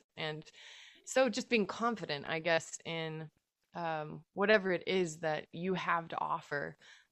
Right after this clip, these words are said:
and, um, not worrying too much about the perception or, or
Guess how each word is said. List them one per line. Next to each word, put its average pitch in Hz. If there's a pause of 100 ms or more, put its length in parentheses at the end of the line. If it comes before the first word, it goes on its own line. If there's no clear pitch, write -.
and, 160 (380)
um, 165 (120)
not 180
worrying 175
too 165
much 156
about 165 (960)
the 185
perception 160
or, 147
or 151